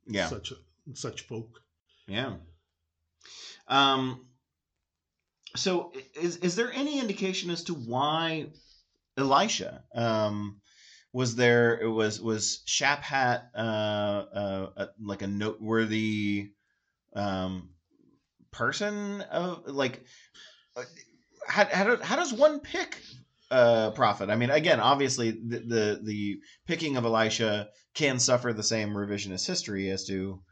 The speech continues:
Speaker 1: um, you know, why he was chosen. But do we have any indication of, like, oh, he comes from a, like, a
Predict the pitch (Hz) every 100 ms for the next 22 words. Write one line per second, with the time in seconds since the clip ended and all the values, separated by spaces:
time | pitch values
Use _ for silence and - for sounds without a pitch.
0 | _ _ _ - 104 95 92 95 90 -
1 | - - 107 95 92 98 98 101 92 87
2 | 95 90 95 101 104 90 104 110 127 123
3 | 110 101 104 107 117 107 104 101 95 254
4 | 123 104 120 123 - 123 120 120 117 113